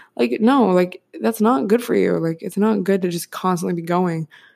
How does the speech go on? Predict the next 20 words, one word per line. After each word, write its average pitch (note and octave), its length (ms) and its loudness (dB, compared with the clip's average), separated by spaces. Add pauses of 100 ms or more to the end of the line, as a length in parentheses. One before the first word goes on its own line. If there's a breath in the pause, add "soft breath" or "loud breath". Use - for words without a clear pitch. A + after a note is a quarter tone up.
(1040 soft breath)
Anyway, F#3 680 4 (1400)
how G#3 120 -8
to G#3+ 80 -2
grow G3 160 2
your G3 160 2
Instagram F3+ 280 -2
to F3 60 -2
real E3+ 140 -2
people. F3 460 -8
If G3+ 160 -8
anyone A3+ 520 2 (220)
has F#3+ 360 -6
any E3+ 160 -2
ideas, E3+ 420 -4
let E3+ 140 -2
me F3 100 -4
know. E3+ 520 -2 (140)
Um, E3 580 -4 (560 loud breath)
I G3 140 0
think G3+ 680 0